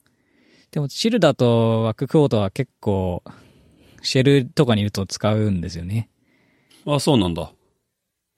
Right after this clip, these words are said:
Speaker 2: まあ、
Speaker 1: うん。
Speaker 2: 使うっちゃ、使うか。っていうか、もうバッククォートはスラックでは一番使うよ。
Speaker 1: <laughs> そうですよね。
Speaker 2: うん。
Speaker 1: そうそう。スラックでコード貼り付けるときとかに、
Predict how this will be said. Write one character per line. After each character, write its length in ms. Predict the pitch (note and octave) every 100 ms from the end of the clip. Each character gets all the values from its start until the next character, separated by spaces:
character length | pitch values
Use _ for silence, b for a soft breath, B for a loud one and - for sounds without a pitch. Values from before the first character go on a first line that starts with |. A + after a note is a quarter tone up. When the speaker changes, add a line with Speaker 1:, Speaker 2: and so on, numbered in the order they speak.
| _ -
Speaker 2:
ま 240 | C3 F3+
あ、 20 |
Speaker 1:
う 40 | G2+
ん。 340 | G2+ G2 G2
Speaker 2:
使 320 | - - B2
う 120 | C#3+ C#3
っ 20 | _
ち 80 | -
ゃ、 80 | G#2 - - _ _ -
使 260 | - -
う 80 | F2
か。 180 | E2+ D2+
っ 400 | _ _ _ _
て 80 | F3+
い 40 |
う 100 | F#3+
か、 180 | E3+ B2
も 220 | A2 C3+
う 40 | A#2+
バ 120 | G#2+
ッ 60 | G#2+
ク 140 | D#3+
ク 100 | F#3
ォ 100 | G3
ー 60 | E3+
ト 560 | C3 A#2 G#2 G2+ G2+
は 600 | G2+ G2+ F#2+ F2+ F2+ F2+
ス 160 | - A#2
ラ 180 | A#2+ C#3
ッ 40 | _ _
ク 240 | - A2+ G2+
で 100 | A2+
は 300 | G#2+ F#2 F2+ -
一 200 | - -
番 160 | C3 C3+
使 260 | - C3+
う 100 | B2+
よ。 120 | G#2 C#2 -
Speaker 1:
<laughs> 100 | -
そ 180 | - F3+
う 40 |
で 60 | -
す 80 |
よ 80 | A2
ね。 240 | G#2+ - -
Speaker 2:
う 40 | G#2+
ん。 320 | B2 G#2 F2 B B B -
Speaker 1:
そ 160 | C3+
う 40 | B2
そ 220 | G#2 G2
う。 100 | - _ - _
ス 120 | - D#3
ラ 120 | E3
ッ 20 |
ク 100 | D#3+
で 200 | D3+ D3
コ 140 | F3+
ー 20 | B2+
ド 80 |
貼 80 | A2+
り 60 | A2
付 100 | -
け 60 | A#2
る 80 |
と 80 | G2+
き 80 | F#2
と 100 | G2+
か 140 | F#2+
に、 240 | F#2 F#2